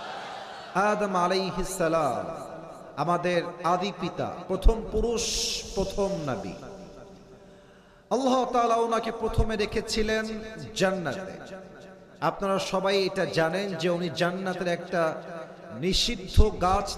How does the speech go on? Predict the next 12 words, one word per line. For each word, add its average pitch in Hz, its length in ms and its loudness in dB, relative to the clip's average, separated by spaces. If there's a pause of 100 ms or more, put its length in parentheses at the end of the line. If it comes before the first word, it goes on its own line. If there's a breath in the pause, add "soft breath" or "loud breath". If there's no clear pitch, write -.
থেকে 214 480 -2 (1000)
ফল 208 360 4
খেয়েছিলেন, 156 600 -2 (1040)
ফলে 202 240 2
তাকে 202 340 0
আল্লাহ 208 340 2
তাআলা 196 360 0
জান্নাত 196 440 -2
থেকে 196 180 -4
দুনিয়াতে 202 560 -2
পরবর্তী 190 580 -2
সময়ে 180 360 0